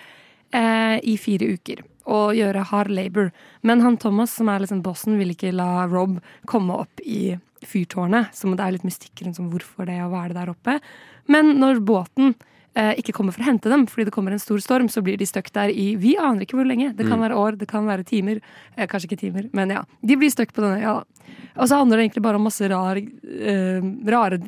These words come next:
Speaker 1: samtaler og weird stemning som skjer mellom dem på den øya. Det er litt sånn spooky, det er skutt i svart-hvitt, det er fire tre,
Speaker 2: Mm.
Speaker 1: det er veldig stilistisk, det
Speaker 2: Mm.
Speaker 1: er veldig sånn, det føles ut som en gammel film, men den er ikke det.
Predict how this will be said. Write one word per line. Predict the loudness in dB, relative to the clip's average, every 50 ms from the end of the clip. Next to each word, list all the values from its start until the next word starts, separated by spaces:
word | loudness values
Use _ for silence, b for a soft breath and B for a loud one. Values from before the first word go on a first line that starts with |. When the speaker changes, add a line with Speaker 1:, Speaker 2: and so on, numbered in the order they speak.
| -14 _ -8
Speaker 1:
samtaler | -4 -2 -2 -2 -2 -6 -4 -4 -2 -2 0
og | 0 0 0 0 -2 -2 -2
weird | -2 0 0 -2 -4 -6
stemning | -6 -4 -2 -2 -2 -2 -2 -4 -4
som | -4 -6
skjer | -6 -4 -2 -2
mellom | 0 0 0
dem | 0 0 -2
på | -2
den | -4 -2 -2 -2 -4 -4 -4
øya. | -4 -4 -2 -2 -2 -2 -2 -2
Det | -2
er | -2
litt | 0 0
sånn | -2 -4 -4 -4
spooky, | -4 -4 -4 -4 -2 0 2 2 2 0 B B B B B B B
det | -2
er | 0
skutt | 0 0 -2 -2
i | -2
svart-hvitt, | -2 -2 -2 -4 -4 -4 -2 0 0 0 0 -2
det | -4 -4
er | -2
fire | 0 0 0 0 0 -4 -6
tre, | -2 0 0 2 0 0 -2 B B B B
Speaker 2:
Mm. | B 2
Speaker 1:
det | 2
er | 4 4 4 2
veldig | 2 0 -2
stilistisk, | -2 -2 -2 -2 -2 -2 -4 -2 0 2 2 2 0 -4 -10 -8 -2
det | -2 0 0 0 0
Speaker 2:
Mm. |
Speaker 1:
er | 0 0 0 0
veldig | 0 0 0 0 0 0
sånn, | 2 0 0 -2 -4 _ _ -4
det | -4 -2
føles | 0 2 2 2 0 -2 -4
ut | -6 -4
som | -2 0
en | 0
gammel | 0 0 -2 -2 -4
film, | -4 -2 -2 0 -2 -2 b b b b b b b b
men | -2 0
den | 0 0
er | -2 -2 -4 -6
ikke | -8 -6
det. | -6 -4 -6 -6